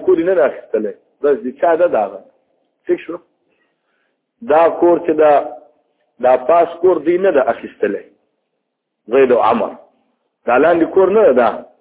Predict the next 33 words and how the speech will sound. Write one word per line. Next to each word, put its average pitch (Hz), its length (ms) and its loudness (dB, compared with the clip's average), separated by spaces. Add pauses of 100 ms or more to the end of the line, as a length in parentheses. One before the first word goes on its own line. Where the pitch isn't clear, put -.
(500)
دا 175 200 0
یې 165 180 0
چې - 100 -8
کوم 135 160 -4
ده 120 120 2
لکه 117 260 -4 (240)
واخیستلو 110 540 -4
په 135 120 -14
شریکه 139 400 -10
باندې. 131 260 -20 (1040)
نو 110 60 -4
په 131 140 -2
دې 170 140 2
کې - 120 -4
هم 180 80 -4
شرکت 180 440 -2
راغی، 165 260 2
په 123 140 -4
دې 131 220 -4
کې 104 100 -12
هم. 113 160 -2 (420)
دا 147 140 2 (140)
هم 180 200 -2
سل 185 140 2
ګزه 175 240 2
او 139 140 4
دا 143 140 2
لاندې 156 240 2
کور 160 200 0
هم 151 240 -2
به 131 80 0
طور 131 280 -2
مثال 143 480 -2